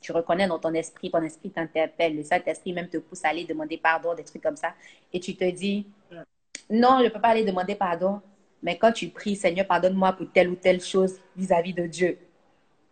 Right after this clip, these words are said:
Speaker 1: La Bible même dit que si tu as offensé ton frère, dépose ton offrande à l'autel, va demander pardon pour revenir. Donc, ce sont des valeurs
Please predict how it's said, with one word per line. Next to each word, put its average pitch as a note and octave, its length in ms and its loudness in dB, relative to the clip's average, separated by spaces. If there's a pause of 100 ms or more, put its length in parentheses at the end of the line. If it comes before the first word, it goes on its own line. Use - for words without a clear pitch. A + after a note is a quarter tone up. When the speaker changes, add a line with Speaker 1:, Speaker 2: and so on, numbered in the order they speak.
(400)
Speaker 1:
La B3+ 180 12
Bible C#4 240 -6
même C4+ 240 -2
dit B3+ 280 -6
que A#3+ 160 4
si A#3+ 220 -8
tu - 80 -6
as G3+ 60 0
offensé G3 420 -6
ton F#3 160 -4
frère, F#3 300 -2
dépose A3+ 420 4
ton E3+ 220 -2
offrande G3 380 0
à E3+ 100 2
l'autel, E3 380 -4
va F#3+ 140 0
demander E3 300 -16
pardon E3 340 -6
pour E3 120 -20
revenir. D#3 340 -18 (400)
Donc, C4+ 100 4
ce - 40 -8
sont A4+ 120 -6
des C4 140 6 (180)
valeurs A3+ 480 4